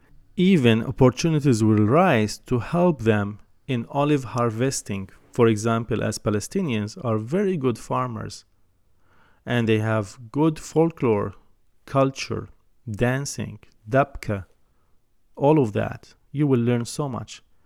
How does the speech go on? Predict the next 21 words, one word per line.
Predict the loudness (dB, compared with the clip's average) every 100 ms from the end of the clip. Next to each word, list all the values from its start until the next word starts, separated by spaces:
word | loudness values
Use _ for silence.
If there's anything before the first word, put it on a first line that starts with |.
| _
This | -2 -2 2
way, | 2 2 0 -6 _ _
our | -2 -2 -2
pilgrims | 0 0 0 -2 -4 -4
will | -4 -4
experience | -6 -10 -8 -6 -4 -4 -6 -8
more | -6 -4 -2
deeply | -4 -2 -2 -2 -4 -6 -8 _ _ _ _ _
not | -4 -2
only | -2 -2 -2
the | 0 -2
sights, | 0 -2 -2 -6 -16 _ _ _ -4
but | -4 -2
as | -4 -4 2
well | 6 6 4 0 _ _ _ 0
the | 4
living | 6 6 4 -2
stones | -4 -2 2 2 2 -2
of | -6 -4
the | -2
land. | -2 -4 -6